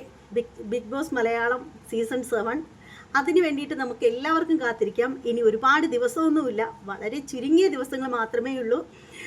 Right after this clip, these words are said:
അപ്പോൾ ആ ഒരു ദിവസത്തേക്ക് നമുക്ക് എല്ലാവർക്കും ആ, സസന്തോഷം കാ-, കാത്തിരിക്കാം.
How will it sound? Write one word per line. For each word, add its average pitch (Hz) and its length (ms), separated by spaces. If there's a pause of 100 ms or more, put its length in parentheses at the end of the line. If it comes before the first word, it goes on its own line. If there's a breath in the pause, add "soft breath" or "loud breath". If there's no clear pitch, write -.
(280 loud breath)
അപ്പോൾ 320 200 (300)
ആ - 20 (120)
ഒരു 302 200
ദിവസത്തേക്ക് 262 580 (480 loud breath)
നമുക്ക് 254 320
എല്ലാവർക്കും 311 640 (380)
ആ, 220 100 (960)
സസന്തോഷം 311 640
കാ-, 214 380 (140)
കാത്തിരിക്കാം. 240 600